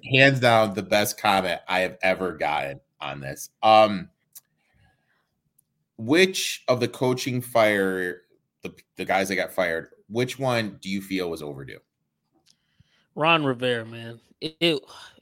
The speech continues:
Speaker 2: it's past time. They should have fired him last year, but I get it. They got a whole new G M, finally got Snyder out of there, so they're kinda cleaning out,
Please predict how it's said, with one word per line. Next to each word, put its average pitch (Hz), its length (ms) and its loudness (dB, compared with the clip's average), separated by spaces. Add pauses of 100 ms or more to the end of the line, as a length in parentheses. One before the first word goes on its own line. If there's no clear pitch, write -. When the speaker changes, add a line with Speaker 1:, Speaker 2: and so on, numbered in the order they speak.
Speaker 2:
it's 208 360 -2
past 143 480 0
time. 120 300 -14 (300)
They 143 100 0
should 262 220 4
have 240 100 4
fired 190 240 6
him 147 160 -4
last 143 320 -2
year, 131 300 -8 (100)
but 147 80 -4
I 151 120 2
get 143 220 -4
it. 131 220 -4
They 143 100 -8
got 143 200 2
a 131 40 0
whole 156 220 2
new 170 200 -4
G 151 300 -4
M, 135 260 -6 (400)
finally 147 300 -4
got 143 220 2
Snyder 135 420 -4
out 127 160 -10
of 127 80 -14
there, 127 140 -8
so - 140 -8
they're 123 120 -10
kinda 135 300 -6
cleaning 147 520 -4
out, 135 300 0